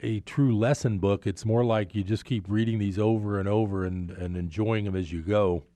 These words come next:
You could do one a day, but you wouldn't be done in a year. You'd have to go back through it. I know some people who've already been through the lessons three or four times. It's a lifelong journey once you start reading this book. I'm gonna read you a section called The Function of Time because I think it's helpful.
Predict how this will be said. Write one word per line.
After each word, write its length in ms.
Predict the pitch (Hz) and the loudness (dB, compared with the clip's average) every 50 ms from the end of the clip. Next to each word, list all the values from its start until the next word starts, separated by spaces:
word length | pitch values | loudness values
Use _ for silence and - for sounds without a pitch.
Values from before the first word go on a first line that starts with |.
| _ _ _ _ _ _ _ _ _ - | _ _ _ _ _ _ _ _ _ -4
You 120 | 110 107 | -4 -4
could 240 | 104 - 143 143 123 | -2 0 0 0 2
do 140 | 117 113 107 | 2 0 2
one 240 | 98 98 98 98 92 | 2 0 0 0 -2
a 40 | |
day, 280 | 85 82 95 95 95 98 | -2 -2 -2 0 0 0
but 160 | 95 101 90 | -2 -4 -4
you 100 | 92 107 | -2 0
wouldn't 240 | 110 120 120 117 107 | 0 0 0 0 0
be 80 | 98 - | -2 -2
done 260 | 92 101 107 110 107 | -2 -2 -2 0 0
in 120 | 104 95 | -2 -2
a 60 | 90 | -4
year. 300 | 90 90 101 104 98 92 | -4 -4 -2 -2 -2 -2
You'd 200 | 87 87 95 90 | -2 -4 -4 -4
have 180 | 87 107 110 - | -2 -4 -4 -4
to 100 | - 107 | -6 -8
go 160 | 90 98 95 | -6 -4 -4
back 300 | 90 92 95 87 87 - | -4 -4 -4 -6 -6 -10
through 260 | - - 113 104 95 | -8 -6 -2 -2 -2
it. 140 | 92 90 - - 98 | -2 -2 -6 -10 -14
I 240 | 87 87 87 90 98 | -14 -12 -10 -6 -4
know 200 | 110 113 113 104 | -2 0 0 -2
some 240 | - - 120 107 101 | -2 -2 -4 -2 -2
people 240 | 117 110 95 101 98 | -4 -4 -2 -2 -2
who've 120 | 95 87 | -2 0
already 280 | 95 98 101 101 98 90 | 0 0 0 0 0 -2
been 200 | 92 98 95 92 | -2 -4 -4 -4
through 200 | - - 107 95 | -4 -2 -2 -2
the 80 | 90 | -2
lessons 560 | 87 92 101 107 101 - 107 90 87 82 - - _ _ _ _ _ _ - | -2 -2 -2 -2 -2 -2 -4 -6 -6 -8 -10 -16 _ _ _ _ _ _ -2
three 160 | 107 110 107 | 0 2 2
or 100 | 98 87 | 2 0
four 260 | - - 107 110 110 | -2 -2 -2 -2 -2
times. 500 | - - 95 90 87 87 87 87 - - _ _ _ _ _ _ _ _ _ _ _ _ _ _ _ _ _ _ _ _ _ _ _ _ _ _ _ _ _ _ _ _ _ _ _ _ _ _ _ _ _ _ _ _ | -2 -2 -2 -2 -2 -4 -6 -8 -12 -16 _ _ _ _ _ _ _ _ _ _ _ _ _ _ _ _ _ _ _ _ _ _ _ _ _ _ _ _ _ _ _ _ _ _ _ _ _ _ _ _ _ _ _ _
It's 180 | - 117 107 - | -4 -2 0 0
a 60 | 101 | 0
lifelong 680 | 90 92 104 117 151 156 - - 147 139 139 135 127 117 | 0 0 0 0 0 0 0 -2 -2 0 2 2 2 0
journey 380 | 98 101 123 135 135 127 110 | 0 0 2 2 2 2 2
once 300 | 92 90 101 110 101 - | 0 0 0 0 0 -2
you 60 | 117 107 | -4 -4
start 280 | - - 127 110 107 95 | -2 0 0 0 0 2
reading 300 | 104 110 107 104 101 95 | 2 2 2 2 0 -2
this 140 | 92 87 | -2 -4
book. 320 | - 92 98 104 95 80 - - | -4 0 0 0 0 0 -2 -4
I'm 120 | 98 104 | -2 0
gonna 160 | 127 139 131 | 2 2 2
read 240 | 113 123 127 127 120 | 2 2 0 0 2
you 120 | 120 117 | 2 2
a 60 | 107 98 | 2 0
section 400 | - - 120 110 - - 117 98 | 0 -2 -4 -4 -4 -4 -6 -4
called 280 | - 113 110 101 92 | -2 -2 -2 -2 -2
The 60 | 95 | -4
Function 540 | 90 - - - 131 131 131 - - 139 120 | -8 -8 -6 -4 -2 -2 -2 -2 -2 -2 -2
of 160 | 110 90 - | -2 -4 -6
Time 420 | - - - 120 117 113 110 104 92 | -10 -12 -8 -6 -4 -2 -2 -2 -2
because 260 | 90 90 82 107 95 | -2 -2 -4 -4 -2
I 60 | 104 | -2
think 160 | 95 113 131 | -2 -2 -2
it's 140 | 127 110 - | -4 -6 -6
helpful. 640 | - - 127 135 139 120 - - 110 104 98 92 - | -6 -4 -4 -2 -4 -4 -6 -8 -6 -6 -6 -8 -10